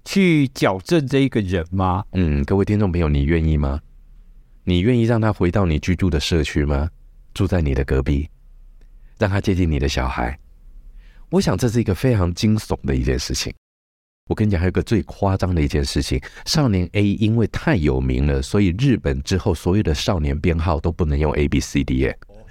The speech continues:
Speaker 2: 对，真的再也没有少年 A 了，因为少年 A 就是他。
Speaker 1: 哎，可是最后一个问题啊，
Speaker 2: 嗯。
Speaker 1: 有没有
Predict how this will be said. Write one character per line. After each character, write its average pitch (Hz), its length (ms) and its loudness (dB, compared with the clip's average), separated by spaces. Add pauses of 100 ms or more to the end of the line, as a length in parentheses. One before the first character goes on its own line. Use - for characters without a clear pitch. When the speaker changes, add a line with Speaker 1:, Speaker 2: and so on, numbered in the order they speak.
(180)
Speaker 2:
对， 131 120 -2
真 202 160 2
的 196 80 4
再 165 140 0
也 120 100 2
没 95 120 2
有 95 80 4
少 101 160 0
年 78 160 0
A 87 160 2
了， 80 100 2
因 110 120 2
为 113 40 2
少 113 140 0
年 82 160 2
A 87 40 4
就 80 120 -2
是 76 100 -2
他。 67 260 -2 (580)
Speaker 1:
哎， 170 100 0
可 151 100 0
是 226 80 2
最 254 220 2
后 240 180 4
一 220 40 -4
个 185 120 0
问 196 240 2
题 135 240 0
啊， 135 240 2
Speaker 2:
嗯。 85 200 0 (180)
Speaker 1:
有 151 180 2
没 151 140 0
有 175 120 4